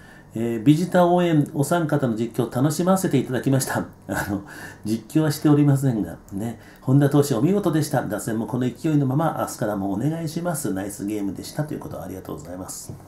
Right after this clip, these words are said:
えー、それからですね、牛子さんです。三重視のトーク、情報が渋滞でしたね。楽しかったです。渋滞してましたか。えー、オリバー打つ人がちゃんと打ったら勝てることを証明した試合でしたね。ということ。ほんとそうだね。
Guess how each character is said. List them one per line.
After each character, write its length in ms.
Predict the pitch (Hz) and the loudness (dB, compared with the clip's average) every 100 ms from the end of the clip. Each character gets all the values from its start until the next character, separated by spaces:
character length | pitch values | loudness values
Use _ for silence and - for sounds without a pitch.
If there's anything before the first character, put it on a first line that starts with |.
| - - - - - - - - - - - | -20 -20 -20 -20 -20 -20 -20 -20 -20 -16 -6
え 460 | 98 95 92 90 | -4 -4 -4 -8
ー、 40 | 87 | -10
そ 200 | - 98 | -8 -8
れ 140 | 95 | -8
か 160 | - 92 | -8 -8
ら 140 | 92 | -8
で 120 | - | -10
す 220 | - - 76 | -14 -14 -14
ね、 180 | - - | -12 -2
牛 280 | 240 - - | 0 0 -2
子 140 | - | -4
さ 160 | - - | -4 -10
ん 160 | - | -12
で 80 | - | -12
す。 160 | - - | -8 2
三 280 | 190 196 | 4 4
重 140 | 175 170 | 4 2
視 140 | 147 | 2
の 80 | 117 | -2
ト 240 | - 135 | 4 4
ー 60 | - | 4
ク、 100 | 92 | -2
情 220 | - 160 | 2 4
報 220 | 170 165 147 | 4 4 4
が 180 | 131 - | 2 2
渋 220 | 135 170 | 4 4
滞 240 | 175 151 | 4 4
で 100 | 143 | 2
し 100 | - | 0
た 120 | - | -6
ね。 160 | 87 87 | -10 -8
楽 200 | 104 120 | -2 0
し 180 | 120 - | 0 4
か 100 | 143 | 4
っ 40 | |
た 40 | - | 4
で 60 | |
す。 180 | - - 104 | -4 -10 -4
渋 200 | 123 131 | -4 2
滞 180 | 139 | 0
し 60 | 135 | 2
て 120 | 143 | 0
ま 100 | 135 | -2
し 80 | 131 | -4
た 80 | - | -10
か。 120 | - - - - - - - - | -16 -18 -18 -16 -16 -16 -18 -6
え 180 | 110 113 | -2 2
ー、 40 | |
オ 80 | 156 | 4
リ 80 | 147 | 6
バ 80 | 135 | 4
ー 20 | |
打 40 | 147 | 4
つ 120 | 147 | 0
人 120 | 135 | 0
が 100 | 120 | -2
ち 120 | - | 2
ゃ 60 | 139 | 2
ん 80 | 139 | 2
と 120 | 143 | 2
打 40 | 143 | 0
っ 20 | |
た 200 | - 110 | 0 -2
ら 60 | |
勝 180 | 107 113 | -2 -2
て 80 | 135 | -2
る 100 | 127 | 0
こ 140 | 120 | -2
と 140 | - 120 | -2 -2
を 80 | 104 | -2
証 200 | 117 117 | 0 -2
明 120 | 117 | -2
し 60 | |
た 80 | 117 | -6
試 180 | - 117 | -6 -4
合 100 | 117 | -4
で 140 | 117 | -4
し 80 | - | -6
た 160 | - 98 | -4 0
ね。 140 | 160 | 0
と 100 | 156 | -2
い 40 | - | -8
う 40 | |
こ 100 | - | -10
と。 140 | - - | -16 -12
ほ 120 | 92 | -10
ん 60 | 87 | -8
と 100 | - | -8
そ 160 | 101 | -8
う 20 | 82 | -8
だ 120 | 80 | -8
ね。 400 | 98 113 117 | -6 -4 -6